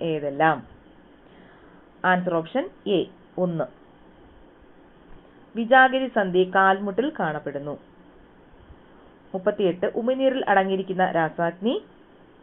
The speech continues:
ആൻസർ ഓപ്ഷൻ സി, ലൈസോസോം. ആ, തിരുവനന്തപുരം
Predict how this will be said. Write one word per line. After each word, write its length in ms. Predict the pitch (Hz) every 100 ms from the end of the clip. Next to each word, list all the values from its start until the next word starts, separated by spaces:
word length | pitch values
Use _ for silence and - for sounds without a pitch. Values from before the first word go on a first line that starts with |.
| 170
ആൻസർ 360 | 170 175 269 - - - - - -
ഓപ്ഷൻ 360 | 160 165 - 170
സി, 300 | - 240 381 -
ലൈസോസോം. 760 | 160 156 160 156 - 180 160 - - - - - - - - - - - - - - - - - -
ആ, 120 | 180 185
തിരുവനന്തപുരം 580 | 202 214 214 208 214